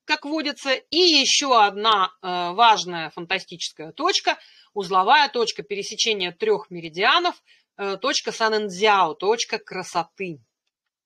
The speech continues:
Переходим к следующему элементу — хром. Друзья, хром на самом деле, э, такой микроэлемент, который очень часто упускают из виду.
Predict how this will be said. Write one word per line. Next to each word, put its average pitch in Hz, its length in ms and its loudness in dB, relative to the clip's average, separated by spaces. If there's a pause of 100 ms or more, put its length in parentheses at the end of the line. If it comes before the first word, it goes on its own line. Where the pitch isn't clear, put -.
(1900)
Переходим 370 400 4
к - 40 -8
следующему 269 600 0
элементу — 285 760 -4
хром. 214 560 0 (1800)
Друзья, 226 420 0
хром 359 420 2
на 254 100 0
самом 277 380 0
деле, 294 320 2
э, 190 460 0
такой 247 280 0
микроэлемент, 254 760 -2
который 269 400 -6
очень 240 260 -6
часто 247 380 0
упускают 214 600 -2
из 214 120 -6
виду. 214 480 -4